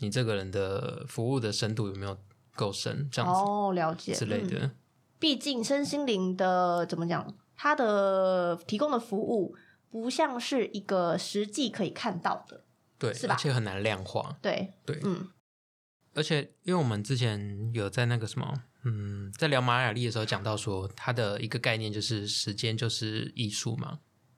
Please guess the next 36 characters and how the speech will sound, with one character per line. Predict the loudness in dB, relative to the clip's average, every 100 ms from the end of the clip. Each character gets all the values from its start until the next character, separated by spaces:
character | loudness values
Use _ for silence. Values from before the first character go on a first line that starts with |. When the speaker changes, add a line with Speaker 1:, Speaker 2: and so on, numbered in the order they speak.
| _ _ -6
Speaker 1:
就 | -2
是 |
时 | -2 -2
间 | -2 -2
不 |
等 | -2 -4
于 |
金 | -4 -4 -2
钱 | -2 -6
这 | -6
件 | -6
事 | -4 -2
情。 | -2 -4 -8
Speaker 2:
是。 | -8 -4 -4 -6 -16 _
Speaker 1:
对， | -6 -6 -8 _
有 | -6
稍 | 0 0
微 | 0
提 | -2
到 | -2 -2
过。 | 0 -6 -4
Speaker 2:
嗯， | -6 -6 -6
time | -4 -4
is | -6
money。 | -4
Speaker 1:
然 | 0
后， | 0 0 0 -4 -4
对， | -4 -2 -6
所 | -4 0
以 | 2
我 | 2 2
一 | 0
直 | 0 -2 -4 -10 _ _
对 | -2 0
于 |
说， | -2 0 0 2 0 -2